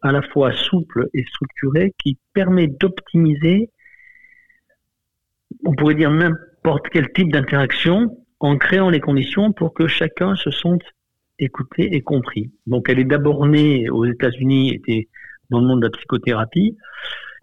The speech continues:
et puis elle est arrivée en Europe, euh, dans les années, euh, quatre-vingt-dix, et, euh, aujourd'hui, moi, je l'ai adaptée, euh, je l'ai adaptée au coaching et au monde de l'entreprise, au management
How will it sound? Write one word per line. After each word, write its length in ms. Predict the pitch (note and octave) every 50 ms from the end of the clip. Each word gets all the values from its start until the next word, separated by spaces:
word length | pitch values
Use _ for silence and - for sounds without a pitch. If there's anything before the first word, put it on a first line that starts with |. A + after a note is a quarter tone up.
| -
et 100 | D#3+ C3+
puis 320 | - - - E3 E3 E3+ E3
elle 120 | C#3+ B2
est 140 | B2 A2 C3
arrivée 220 | C3 C3 B2 B2
en 100 | B2 A#2
Europe, 460 | A#2 B2 A#2+ A#2 C3 C3 C3 C3 - -
euh, 200 | B2 A2 A2 G#2+ A#2 A2 G#2+ - _ _ _ _ _ -
dans 120 | A#2+ B2+
les 160 | A#2+ A#2 A#2
années, 380 | A#2+ A2+ A#2+ B2 B2 B2 A#2 A2
euh, 180 | G#2+ G#2+ G#2+ G#2+ _ _ _ -
quatre-vingt-dix, 760 | - C3+ - - - B2 A#2 B2 A#2 A2 A#2 C3+ E3+ F#3 - - - - - - - - _ _ _ -
et, 320 | C3 C#3 D3 D3 D3+ D#3+ - C#3+
euh, 240 | B2 B2 A2+ A#2 A#2+
aujourd'hui, 380 | A#2+ A2+ - C3 A#2 A2+ D3 D#3
moi, 160 | D#3+ D3+ C#3+
je 80 | C3 B2
l'ai 140 | C#3 C#3
adaptée, 800 | B2 B2 B2 B2+ A2+ - - - - C3 C#3 D3 D3+ D3+ C#3 A#2+
euh, 180 | A2 G#2+ G#2+ A2 A2+ G#2+ G2 _ _ _ _ - - - _ _ _ _ _ _ _ -
je 80 | B2
l'ai 160 | A2+ A#2 B2
adaptée 800 | A#2+ A2+ A2+ A#2 A2 G#2 - - - D3 D3+ D#3 D#3 E3 - -
au 140 | - D3+ C#3
coaching 600 | C#3+ - C#3 B2 - - - - D3+ E3+ E3+ D3+ C3
et 60 | B2
au 60 | A#2+
monde 220 | A#2 B2 C3 C#3+ C#3
de 60 | B2+
l'entreprise, 440 | B2+ A#2 - - G#2+ - - C#3 C#3+
au 60 | C#3
management 500 | A2+ A2 A2+ G#2+ G#2 G#2+ G#2+ A2+ C3 C#3